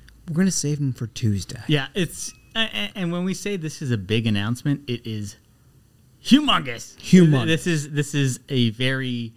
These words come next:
Speaker 2: uh, well, I, I, I'm not gonna spoil it.
Speaker 1: I
Speaker 2: It's,
Speaker 1: don't,
Speaker 2: it's a
Speaker 1: don't,
Speaker 2: big, it's a big announcement, folks.
Speaker 1: don't spoil a thing. We've got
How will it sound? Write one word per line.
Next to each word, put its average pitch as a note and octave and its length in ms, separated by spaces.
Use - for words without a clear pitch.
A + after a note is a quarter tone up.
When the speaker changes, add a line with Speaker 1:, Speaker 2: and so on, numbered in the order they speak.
Speaker 2:
uh, C3+ 300
well, G#3 220
I, G#3 100
I, F3+ 260
I'm G3 80
not A3+ 120
gonna C4 80
spoil - 220
it. - 100
Speaker 1:
I A#3 80
Speaker 2:
It's, D#4 80
Speaker 1:
don't, A3+ 100
Speaker 2:
it's F3 80
a - 40
Speaker 1:
don't, B2+ 60
Speaker 2:
big, D#3 280
it's D3+ 140
a C#3+ 40
big B2+ 140
announcement, D#3+ 420
folks. A#2 60
Speaker 1:
don't G3+ 320
spoil G#3+ 520
a F#3+ 60
thing. E3+ 460
We've C#3 160
got C#3 260